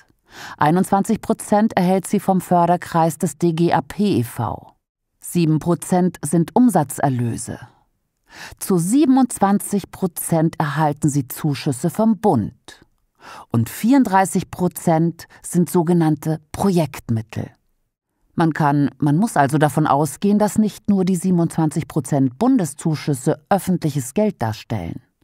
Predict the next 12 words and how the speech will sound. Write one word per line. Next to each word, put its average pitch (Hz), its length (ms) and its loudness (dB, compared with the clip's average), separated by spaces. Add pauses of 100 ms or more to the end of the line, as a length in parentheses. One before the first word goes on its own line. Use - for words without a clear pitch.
(560)
Auch 208 200 4
von 196 200 2
den 180 120 2
Projektmitteln 196 1000 0
und - 220 0
indirekt 247 520 2
aus 170 160 0
den 185 140 0
Mitteln 175 300 0
aus 143 160 0
dem 165 100 0
Förderkreis 156 960 0